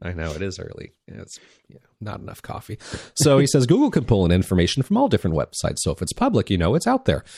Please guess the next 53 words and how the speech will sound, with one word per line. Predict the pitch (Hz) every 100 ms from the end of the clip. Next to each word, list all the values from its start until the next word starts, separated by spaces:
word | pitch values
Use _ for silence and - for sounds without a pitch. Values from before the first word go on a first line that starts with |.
| -
It | 92 -
could | 80
be | 90
inside | 92 117 127
Google | 156 185
search | 175 240 240
engine, | 180 190 180
and | 135 120
it |
could | 120 117
be | 104
inside | 120 - 113 -
ours | 101 101 90
as | 92 -
well. | 123 101 80 - - _
He | 92
then | 95 98 98
went | 92
on | 87
to | 82 95
argue | 131 127 120
that | 107
the |
company | 104 180 -
has | 113
a | -
First | - 285 -
Amendment | 131 190 277 151 90
right | 82 80 - -
to | -
public | 90 85 85 82
information. | 82 107 107 135 - 80 - - _
Google, | - 143 104 110
however, | 98 90 98 123
saw | - - 85 85
that | 87 110 123
differently. | 247 170 82 95 80 - - -
YouTube's | 208 294 127 101 -
terms | 104 90
of | 98
service | - 113 113
explicitly | 113 - - 320 269 143 110
forbid | 110 87 95
collecting | 87 95 - 92
data | 95 92
that | 90 85
can | 98
be | 90
used | 123 -
to | 101
identify | 90 117 113 113
a | 95
person | 90 151 - 160